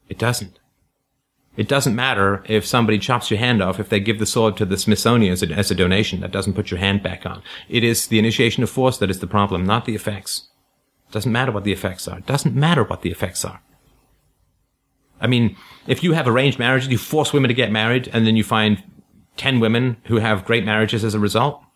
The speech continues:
it doesn't matter. It doesn't matter whether you have a happy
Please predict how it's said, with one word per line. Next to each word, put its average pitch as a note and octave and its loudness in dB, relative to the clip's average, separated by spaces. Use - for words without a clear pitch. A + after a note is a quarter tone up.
it - -20
doesn't B2 -2
matter. C3+ -6
It - -20
doesn't D3 2
matter D3+ 0
whether A#2 2
you G#2+ 4
have A2+ 0
a G#2 2
happy A2 -2